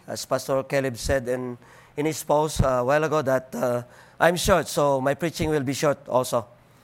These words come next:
Okay, so there's also one preacher said that, uh, "Blessed is he who speaketh short, and he will be going to speak again." So I will, I'll be done.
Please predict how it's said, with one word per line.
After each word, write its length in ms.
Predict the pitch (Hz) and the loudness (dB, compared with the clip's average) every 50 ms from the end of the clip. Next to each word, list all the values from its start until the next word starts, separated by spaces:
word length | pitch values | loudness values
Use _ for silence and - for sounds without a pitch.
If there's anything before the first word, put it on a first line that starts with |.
| - - - - _ _ - | -20 -20 -20 -20 _ _ -2
Okay, 320 | - 156 156 190 170 151 127 | 0 2 4 4 2 2 0
so 440 | 123 - 190 175 165 156 151 151 139 - - - - - - _ - | -2 0 2 2 4 2 0 -2 -4 -8 -18 -20 -20 -20 -12 _ 2
there's 280 | 175 220 233 220 - 233 | 2 4 4 2 2 2
also 240 | 220 226 185 220 196 | 2 2 2 2 2
one 180 | 180 185 202 | 4 2 2
preacher 300 | 190 208 202 185 196 180 | 0 -4 -4 -2 -2 -2
said 320 | 160 - 196 180 180 143 117 | 0 2 2 2 2 2 2
that, 260 | 143 143 139 - - _ _ - - - _ _ - | 0 0 0 -2 -8 _ _ -20 -20 -20 _ _ -2
uh, 120 | - 135 123 | 0 0 0
"Blessed 420 | 107 110 165 185 165 196 180 151 | 2 2 2 2 2 0 0 0
is 160 | 165 156 - | -2 -4 -6
he 380 | - - 170 185 190 214 240 - - - _ - | -6 -4 -2 -2 -2 -2 -4 -8 -12 -16 _ -6
who 100 | 147 147 | -6 -4
speaketh 460 | 131 - - 170 160 - 175 156 - | -4 -6 -6 -6 -4 -4 -4 -6 -4
short, 340 | - - 170 151 156 185 190 - - _ _ _ _ _ _ - _ _ - | -2 0 2 2 2 0 -2 -6 -20 _ _ _ _ _ _ -20 _ _ -4
and 220 | - 135 135 139 | 0 0 0 0
he 160 | 131 143 151 151 | 0 -2 -2 0
will 180 | 147 147 143 | 0 -2 -2
be 320 | 123 127 143 139 135 135 135 - _ _ _ _ _ - - | -2 -4 -4 -4 -4 -6 -10 -14 _ _ _ _ _ -8 -2
going 240 | 131 135 135 127 | 0 0 0 0
to 100 | - 139 | -4 -6
speak 260 | 135 - - 143 - 131 | -6 -6 -6 -6 -4 -2
again." 280 | 117 120 123 110 101 - - _ _ - - - - - _ - | -2 0 0 -2 -2 -8 -18 _ _ -20 -20 -20 -20 -20 _ -10
So 580 | - - - 147 143 139 131 131 120 120 120 113 - | -4 0 2 2 2 2 2 0 0 -2 -2 0 4
I 120 | 143 170 185 | 4 4 4
will, 200 | 180 - - - - - - - - - - - - - - - - - | 4 -2 -4 -6 -12 -14 -14 -14 -14 -16 -18 -20 -20 -20 -20 -20 -6 4
I'll 240 | - - 185 240 214 | 6 6 8 8 6
be 120 | 190 254 | 2 4
done. 360 | 240 247 214 170 135 123 110 | 6 6 6 4 2 -4 -10